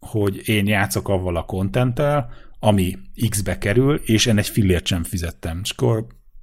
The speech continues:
mondom, hát mondtam, hogy jó, de hogy lehet akkor ezt rendezni? Én nagyon szívesen rendezem ezt a kérdést. De, de és akkor ennyibe maradtunk.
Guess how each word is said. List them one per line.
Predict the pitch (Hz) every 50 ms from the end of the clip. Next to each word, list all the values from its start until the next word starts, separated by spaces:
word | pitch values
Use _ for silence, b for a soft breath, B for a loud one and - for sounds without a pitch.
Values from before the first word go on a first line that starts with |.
| - -
mondom, | - 104 95 92 95 92
hát | 95 104 - -
mondtam, | - 95 85 80 92 85
hogy | 92 98
jó, | 95 87
de | 80 80
hogy | - 95 87 85
lehet | 82 80 85 -
akkor | 95 - - 90
ezt | 82 82 - -
rendezni? | 101 104 113 123 135 123 120 127
Én | 107 92
nagyon | 82 78 76
szívesen | - - 98 101 - - 135 120
rendezem | 120 117 120 120 113 107 113 110
ezt | 107 - -
a | 117
kérdést. | - 120 110 110 110 113 113 107 - b b b b b b b b b b b b - - - - - - - - - _ _ -
De, | 214 226 - - 104
de | 101
és | 95 - -
akkor | - - 98
ennyibe | 95 90 85 87
maradtunk. | 85 85 80 82 82 - - - 85 82 82 -